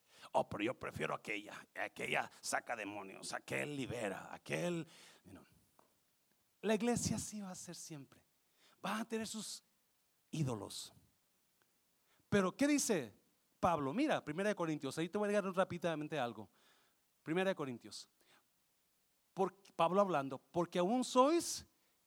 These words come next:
carnales, pues habiendo entre vosotros, ¿qué? Celos,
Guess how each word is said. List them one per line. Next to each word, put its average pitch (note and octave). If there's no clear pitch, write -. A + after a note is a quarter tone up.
carnales, A#3
pues F#3
habiendo A3
entre B3
vosotros, G#3+
¿qué? D3
Celos, F#3